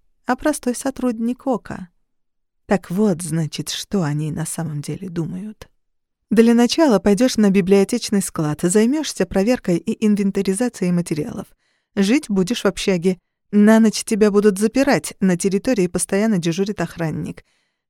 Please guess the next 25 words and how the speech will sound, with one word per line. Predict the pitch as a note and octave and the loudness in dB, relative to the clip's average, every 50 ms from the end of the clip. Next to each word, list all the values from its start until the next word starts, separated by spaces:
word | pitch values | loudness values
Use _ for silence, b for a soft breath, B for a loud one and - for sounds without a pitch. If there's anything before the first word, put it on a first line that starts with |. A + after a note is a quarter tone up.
| _ | _
Ни | G#3+ G#3+ G#3+ A3 | 6 8 8 8
с | G#3+ - - | 6 4 0
кем | - - - A3+ A3 G#3 G3+ - | -6 -2 2 2 2 2 2 0
не | - G3+ G#3 G#3 | 2 4 4 4
общайся | G#3 G#3+ G#3 - - C#4 B3 F#3 - - F3+ | 4 2 -2 -2 -2 -2 -2 -2 0 -2 -2
и | F3 - G#3 | 0 2 2
не | A3 G#3 F#3+ | 4 4 2
отсвечивай, | F3 D#3 - - F3+ F3 F3 - - E3+ F3 F3 - - _ _ _ _ _ | 0 -2 -4 -2 -2 -2 0 0 -2 -2 -2 -2 -4 -14 _ _ _ _ _
особенно | _ G3+ F#3+ - - B3+ A3 G#3 F3+ F3 | _ 2 2 4 2 4 4 4 4 4
если | F3 E3+ G#3+ A3 - - | 2 2 0 0 0 -2
приедут | F3 - F3+ F3+ F3+ G3 G#3 G3 - | -4 -2 0 0 0 2 0 0 -2
студенты. | - - - F3+ D#3+ F3 D#3+ D#3 D3+ - E3 D#3+ - | -4 -4 -4 -4 -2 -2 -4 -4 -6 -6 -8 -8 0
Поняла?» | - G3+ G3+ G#3 A3 B3+ D4+ D4 _ _ _ _ _ _ _ _ _ _ _ _ _ _ | 0 2 4 4 4 2 2 -2 _ _ _ _ _ _ _ _ _ _ _ _ _ _
От | - A3+ G#3+ - | -2 0 0 4
резкого | G#3+ A3+ G#3+ - - - G3+ G#3 | 4 4 4 2 -2 -2 -2 -2
тона | G3+ - A#3+ A#3+ A#3 G3+ F3 E3+ D#3 - _ | -2 0 0 2 2 2 2 0 -2 -6 _
Лиле | G#3 G3 G#3 G#3+ G#3 G3+ G#3 | -2 0 2 2 2 2 0
стало | - - - A3 G3 F#3 F#3+ G3+ | -2 -4 -6 -4 -4 -2 -4 -6
тяжелее | - - G3+ F#3 - G3+ G3+ F#3 E3+ E3+ F3 | -4 -6 -4 0 0 0 2 2 0 0 -2
соображать. | F3+ - - G3+ F#3+ F#3 G3+ G3 G#3 - E3+ D3+ - - _ _ _ _ _ _ _ | -4 -4 -6 -6 -4 -2 -4 -4 -4 -4 -6 -6 -8 -10 _ _ _ _ _ _ _
Она | - G#3 G3+ G#3 G#3 | 0 4 4 4 4
просто | G#3 - A#3 A#3+ A#3+ - - G3+ | 4 4 4 4 4 4 0 -4
смотрела | - - - G#3+ G#3 - A3 A#3+ A3 G3+ | -4 0 0 0 0 2 0 0 2 2
на | G3 G3 G3 | 0 0 0
Нину, | G#3 B3 C4+ A#3+ F#3+ F3 F3 | 0 2 2 2 0 -2 -4